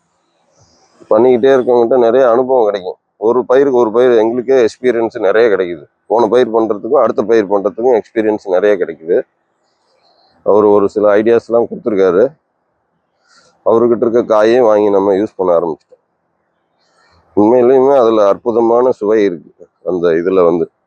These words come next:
இந்த ஆர்கானிக் காயில வந்து சுவை நல்லாவே இருக்கு. நம்ம ஆர்கானிக் மட்டும்தான் நம்ம கடையில கொடுக்கணுங்கிற எண்ணம் full and full அதுல தான் கான்சன்ட்ரேஷன் ஃபுல்லாவே இருக்கு. இது ஃபுல்லா மிளகா தான்.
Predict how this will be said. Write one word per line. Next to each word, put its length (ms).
இந்த 160
ஆர்கானிக் 480
காயில 300
வந்து 340
சுவை 380
நல்லாவே 400
இருக்கு. 280
நம்ம 380
ஆர்கானிக் 500
மட்டும்தான் 600
நம்ம 340
கடையில 340
கொடுக்கணுங்கிற 520
எண்ணம் 300
full 160
and 200
full 180
அதுல 360
தான் 20
கான்சன்ட்ரேஷன் 680
ஃபுல்லாவே 280
இருக்கு. 500
இது 160
ஃபுல்லா 220
மிளகா 440
தான். 240